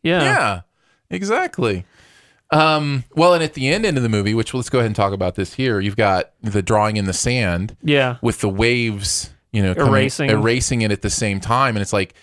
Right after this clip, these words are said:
Speaker 2: this pure representation of art for art's sake, you know, just drawing beautiful things that nobody will ever see, that nobody can ever sell because it's gonna be gone almost instantly.
Speaker 1: Mm-hmm.
Speaker 2: Um, yeah, I found that beautiful. I found that really fascinating the way it explored that stuff.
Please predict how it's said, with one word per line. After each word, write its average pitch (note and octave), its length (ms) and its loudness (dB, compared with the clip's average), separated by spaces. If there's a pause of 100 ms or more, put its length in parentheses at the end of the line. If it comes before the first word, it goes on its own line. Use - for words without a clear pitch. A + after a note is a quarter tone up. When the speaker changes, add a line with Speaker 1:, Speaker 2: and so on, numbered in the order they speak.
(160)
Speaker 2:
this A#2 200 0
pure D3 420 0
representation A2+ 920 0
of F2+ 180 -2
art F#2 220 2
for - 180 0
art's F#2+ 240 0
sake, G#2 460 -2 (120)
you A2 120 0
know, G2 180 2
just G2+ 320 -8
drawing G#2 720 0
beautiful G#2+ 420 -4
things G#2 360 -2
that F#2+ 120 -4
nobody G2+ 360 -2
will G2+ 160 0
ever G2+ 180 -2
see, G#2+ 320 -4
that F#2 160 -4
nobody G2 260 0
can G#2+ 200 -2
ever G#2 180 -2
sell A2 300 0
because F#2+ 260 -6
it's E2 160 -12 (340)
gonna A#2 140 2
be A#2 140 0
gone G#2+ 460 0
almost G#2 500 0
instantly. A#2+ 800 -6
Speaker 1:
Mm-hmm. C#3 420 -2
Speaker 2:
Um, F#2+ 460 0 (120)
yeah, - 140 2
I - 40 -2
found G#3 180 -2
that - 100 -2
beautiful. A2 320 -2
I E2 80 0
found A#2+ 180 -2
that A2+ 80 -4
really G#2 340 0
fascinating F#2+ 840 -2
the F#2 40 0
way F#2 180 0
it F#2 60 -2
explored F#2 520 -4
that F#2 200 -4
stuff. - 460 -4